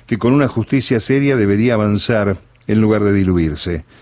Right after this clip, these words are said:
Sobre las cuestiones de fondo, ya citadas, se debería expedir la Cámara Federal integrada por Eduardo Fara, Mariano Llorens y Pablo Bertuzzi, pero lejos de la runfla de Comodoro Pi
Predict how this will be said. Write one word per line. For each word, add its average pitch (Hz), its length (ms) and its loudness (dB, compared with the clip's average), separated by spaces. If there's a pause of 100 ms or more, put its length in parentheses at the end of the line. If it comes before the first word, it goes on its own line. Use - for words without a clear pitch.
(500)
Sobre 117 300 2
las 113 120 0
cuestiones 143 400 0
de 123 100 0
fondo, 160 540 -2
ya 107 180 0
citadas, 139 540 -2
se 110 140 0
debería 107 260 2
expedir 120 380 0
la 104 120 -2
Cámara 120 320 -2
Federal 127 360 0
integrada 107 440 0
por 98 140 0
Eduardo 107 340 2
Fara, 131 360 0
Mariano 107 460 0
Llorens 120 600 0
y 110 120 -2
Pablo 135 320 2
Bertuzzi, 110 640 -2 (540)
pero 113 160 0
lejos 127 340 0
de 104 80 0
la 101 120 0
runfla 117 340 0
de 95 100 -2
Comodoro 107 440 0
Pi 123 240 0